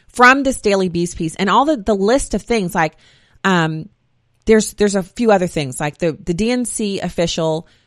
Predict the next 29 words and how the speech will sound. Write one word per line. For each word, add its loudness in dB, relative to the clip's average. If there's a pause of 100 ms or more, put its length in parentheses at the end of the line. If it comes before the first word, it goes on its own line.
(120)
who 2
is 2
familiar -2
with -4
battleground -2
state -4
efforts -6
suggested -4
all 4
the -2
messaging -4
hasn't -6
trickled -6
down -2
to -8
much -6
action -6
on -8
the -8
ground -4
level. -4
Well, 0
what 2
is 2
the -6
action 0
that -8
you -10
take -2